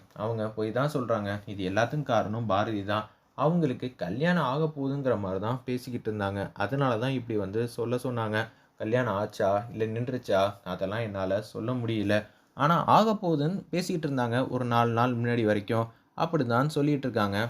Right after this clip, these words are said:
அந்த இடத்துல மரகதத்தை பார்த்துக்கிட்டவங்க வந்து சூப்பரா வந்து பேசுறாங்க. சூப்பர், இந்த பாயிண்ட் வந்து நீங்க என்கிட்ட சொல்லிட்டீங்கல்ல, ரொம்பவே சந்தோஷம். அடுத்தது என்ன பண்ணணும், ஏது பண்ணணும்னு உங்க மூலியமாவே எனக்கு தெரிஞ்சிருச்சு. நான் இது மாதிரி சொன்னேங்கிற விஷயத்த மரகதகிட்டயும்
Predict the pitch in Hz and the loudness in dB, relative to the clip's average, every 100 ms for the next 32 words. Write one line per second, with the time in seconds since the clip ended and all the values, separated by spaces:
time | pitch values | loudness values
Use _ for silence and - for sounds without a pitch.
0 | - 123 131 113 101 107 117 107 104 131 | -4 -4 -2 -2 0 -2 -2 -2 0 0
1 | 123 104 104 117 110 113 113 104 98 95 | 0 -2 -2 -2 0 -2 -4 -4 -2 -2
2 | 101 104 117 123 131 120 110 120 113 113 | -2 -2 -4 -2 0 2 0 -4 0 2
3 | 104 107 - - _ _ - 185 175 117 | 2 0 -2 -18 _ _ 2 2 2 0
4 | - - 117 120 110 123 147 151 135 135 | -4 -8 -2 2 2 4 4 6 4 4
5 | 135 131 117 113 113 135 139 139 123 120 | 2 2 0 0 -2 0 0 2 4 4
6 | 117 - 104 104 117 135 123 117 113 113 | 4 0 -6 0 2 2 2 2 2 2
7 | 104 - _ _ - 127 156 147 127 123 | -2 -4 _ _ 0 2 6 6 4 0
8 | 139 123 120 117 110 113 104 101 110 120 | 0 0 0 0 0 -2 -4 -2 0 -2
9 | 120 _ 113 117 113 117 120 117 104 123 | -4 _ -6 -4 -2 -2 -2 -2 -2 -2
10 | 113 - 117 113 95 104 104 - _ _ | -2 -4 -2 -2 0 0 0 -2 _ _
11 | 131 170 214 160 120 123 143 113 113 131 | -2 0 2 0 2 0 0 -4 -2 0
12 | 120 95 - 120 107 101 107 - 104 101 | 2 0 0 -4 0 0 -2 -8 -4 0
13 | 120 120 104 92 92 90 95 92 98 | 2 2 0 -2 -8 -8 -4 -2 -2